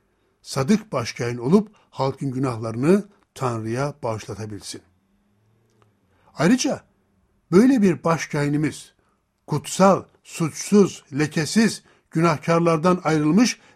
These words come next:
ve göklerden daha yücelere çıkarılmış bir başkâhinimiz olması uygundur diyor. Bundan sonra bunun için Mesih dünyaya gelirken şöyle diyor:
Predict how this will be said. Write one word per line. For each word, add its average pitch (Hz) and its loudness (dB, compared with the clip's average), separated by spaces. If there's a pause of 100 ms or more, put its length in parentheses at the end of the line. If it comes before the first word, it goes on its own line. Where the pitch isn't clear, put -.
ve 143 0
göklerden 156 0
daha 156 0
yücelere 165 0
çıkarılmış 165 -2
bir 135 -2
başkâhinimiz 151 -2
olması 139 -4
uygundur 147 6
diyor. 107 -8 (960)
Bundan 139 -2
sonra 139 0 (340)
bunun 160 4
için 190 0
Mesih 131 -8
dünyaya 135 -4
gelirken 143 -2
şöyle 170 2
diyor: 175 0